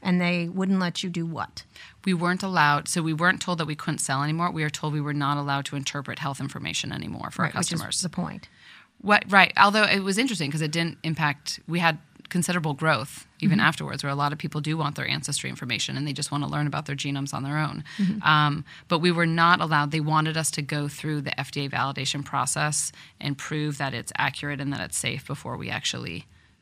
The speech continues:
Speaker 1: Meaning
Speaker 2: give out.
Speaker 1: telling someone if they have a proclivity for a heart attack or blank, blank, whatever it is.
Speaker 2: Whatever the,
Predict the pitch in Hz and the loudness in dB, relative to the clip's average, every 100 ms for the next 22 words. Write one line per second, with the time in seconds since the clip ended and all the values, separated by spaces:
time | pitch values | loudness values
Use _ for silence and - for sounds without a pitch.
0 | - 220 196 190 226 202 185 196 180 165 | 2 4 6 4 4 2 2 0 0 0
1 | 180 165 170 160 160 160 160 160 160 175 | 0 0 -2 -6 -4 -4 -6 -6 -2 -2
2 | 165 165 160 156 - - - - - 180 | -2 -4 -4 -6 -8 -8 -8 -8 -10 -12
3 | 196 165 143 - - 156 156 180 175 156 | -8 -6 -6 -8 -10 -10 -6 -2 -2 -2
4 | 156 160 175 - - 170 175 165 160 151 | -8 -10 -12 -14 -6 -2 0 0 -2 -4
5 | - | -6